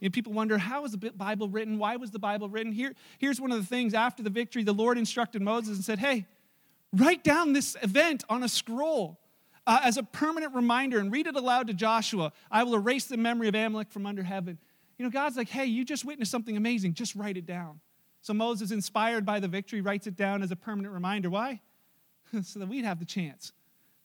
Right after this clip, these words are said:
to read and to understand and to learn about keeping our trust in him, so that every generation would have those people that say, "Hey, remember,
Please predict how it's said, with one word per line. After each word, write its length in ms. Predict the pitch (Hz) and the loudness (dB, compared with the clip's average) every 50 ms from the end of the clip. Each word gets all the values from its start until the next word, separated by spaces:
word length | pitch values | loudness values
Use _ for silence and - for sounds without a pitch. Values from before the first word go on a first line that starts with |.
| _ | _
to 100 | - 233 | -2 0
read 340 | 190 185 233 262 269 254 226 | 2 2 2 2 2 2 0
and 80 | 208 180 | 0 0
to 180 | 214 214 - | -2 -2 -2
understand 520 | 220 226 233 214 - - 233 226 240 240 214 | -2 -4 -4 -4 -8 -8 -8 -6 -6 -4 -4
and 80 | 175 | -4
to 80 | - 190 | -4 -2
learn 400 | 185 202 226 233 233 208 185 175 _ _ _ _ _ _ _ _ _ _ - - - - | -2 0 0 0 0 0 -2 -4 _ _ _ _ _ _ _ _ _ _ -18 -18 -12 -8
about 380 | 180 165 214 208 208 208 - - _ _ - | 2 4 4 4 4 2 -8 -20 _ _ -2
keeping 300 | - 254 202 226 202 202 | -2 -2 0 0 0 2
our 260 | 196 214 220 220 196 - | 2 2 2 0 -4 -6
trust 400 | - 220 190 170 160 - - - _ _ _ - 196 | -4 0 0 0 0 -2 -6 -14 _ _ _ -2 0
in 100 | 175 175 | 2 4
him, 320 | 170 175 175 160 151 156 _ _ _ _ | 4 2 2 0 -4 -8 _ _ _ _
so 160 | - - 233 214 | -4 0 0 0
that 120 | 214 202 | 0 0
every 240 | 240 240 233 247 220 | -2 -2 -2 -4 -4
generation 640 | 185 262 240 233 226 214 226 233 214 - 233 208 | -2 -2 -2 -2 -2 -2 -2 -4 -4 -4 -6 -6
would 120 | 185 185 190 | -6 -4 -2
have 240 | 202 202 208 208 | 0 0 0 0
those 200 | 202 208 190 - _ _ _ _ | -2 -4 -4 -4 _ _ _ _
people 200 | - 247 202 220 | -8 -6 -4 -4
that 80 | 196 180 | -4 -2
say, 100 | 220 208 | -2 -2
"Hey, 160 | 196 220 214 | -2 -2 -2
remember, 520 | 208 202 196 202 202 214 214 214 214 208 | -2 -2 -4 -4 -4 -4 -2 -2 -4 -4